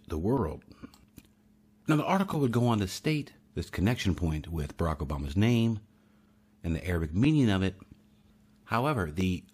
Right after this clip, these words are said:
religious leader of Iran and a religious establishment that ultimately governs Iran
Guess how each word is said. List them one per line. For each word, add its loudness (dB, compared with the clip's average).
religious 0
leader -6
of 2
Iran 0
and 0
a 4
religious 2
establishment -2
that -6
ultimately 2
governs -2
Iran -6